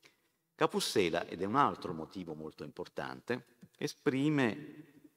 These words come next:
una posizione molto netta contro l'idea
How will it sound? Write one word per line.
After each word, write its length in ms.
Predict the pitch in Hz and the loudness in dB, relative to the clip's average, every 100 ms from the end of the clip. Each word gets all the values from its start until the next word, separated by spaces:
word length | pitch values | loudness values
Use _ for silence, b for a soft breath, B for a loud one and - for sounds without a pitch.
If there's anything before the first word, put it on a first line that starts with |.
| _ _ _ _ _ | _ _ _ _ _
una 200 | - 147 | 0 2
posizione 480 | - 104 101 - 117 | 2 2 2 4 4
molto 520 | 95 101 139 127 - 113 | 4 4 4 4 4 4
netta 520 | 98 - - 139 - _ _ _ _ _ _ _ _ _ | 4 -2 -4 -2 -2 _ _ _ _ _ _ _ _ _
contro 440 | 135 151 147 123 | 2 2 4 6
l'idea 720 | 107 110 113 143 101 82 71 | 6 6 10 10 10 6 2